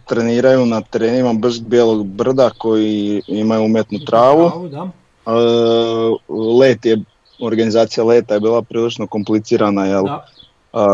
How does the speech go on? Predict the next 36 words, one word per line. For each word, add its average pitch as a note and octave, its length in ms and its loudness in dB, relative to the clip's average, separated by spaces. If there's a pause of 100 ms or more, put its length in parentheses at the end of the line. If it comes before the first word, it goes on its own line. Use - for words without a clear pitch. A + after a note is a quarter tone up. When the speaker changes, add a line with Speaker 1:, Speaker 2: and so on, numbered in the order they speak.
(200)
Speaker 1:
su G#2+ 300 -2
jako A2 320 2
čudni A2+ 360 -2
koridori, A2 640 2
što A2 280 -2
zbog, G2+ 260 -4
Speaker 2:
Tako G2+ 180 -2
je, G2+ 140 2
Speaker 1:
ovaj, G#2 320 2
Speaker 2:
pa F#2+ 60 -4
da. G2+ 80 -2
Speaker 1:
jel, G2+ 140 2 (340)
zato G#2+ 300 -2
što - 180 -4
najbliže B2+ 560 2
je A#2+ 80 2
preko, A#2 340 -2
jel, A#2 180 2
Ukrajine, A#2 440 -2
Rusije, A2+ 340 -4
međutim, A2+ 400 -4
to A2 140 -4
su, - 200 -12
ti G#2+ 160 -4
sad G#2 220 -2
koridori G2+ 460 2
su E3+ 60 -2
Speaker 2:
Može. G#2 100 -4
Speaker 1:
zatvoreni, B2+ 560 4
Speaker 2:
Mhm. C3+ 260 -10 (320)
Speaker 1:
tako A2+ 220 -4
da A2 80 0
morat G#2+ 300 2
ćemo F#2 160 -10
malo G#2+ 320 0
okolo. C#3+ 420 2